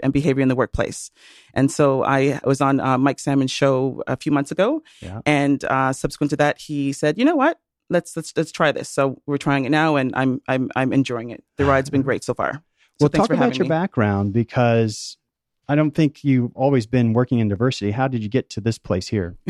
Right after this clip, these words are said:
Speaker 1: <laughs>
Speaker 2: Talk about the evolution.
Speaker 1: Oh, interesting. So I actually have an undergrad degree in kinesiology and health sciences.
Speaker 2: Yeah, a long way from where you are right
Speaker 1: Uh,
Speaker 2: now.
Speaker 1: yes. Well, I was, I was an
Speaker 2: <laughs>
Speaker 1: athlete in my, my former life. <laughs>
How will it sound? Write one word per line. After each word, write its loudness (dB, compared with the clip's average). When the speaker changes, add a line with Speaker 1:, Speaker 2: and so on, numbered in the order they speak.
Speaker 1:
<laughs> -4
Speaker 2:
Talk -4
about 0
the 4
evolution. 0
Speaker 1:
Oh, 2
interesting. -2
So 0
I 2
actually -2
have -2
an 0
undergrad 2
degree -2
in 0
kinesiology 0
and 2
health 0
sciences. -6
Speaker 2:
Yeah, -6
a -4
long 2
way 2
from -2
where 2
you 2
are -2
right 0
Speaker 1:
Uh, -14
Speaker 2:
now. -4
Speaker 1:
yes. -2
Well, 2
I 2
was, -2
I 0
was -2
an 0
Speaker 2:
<laughs> 2
Speaker 1:
athlete -4
in 2
my, 0
my 0
former 0
life. -4
<laughs> 4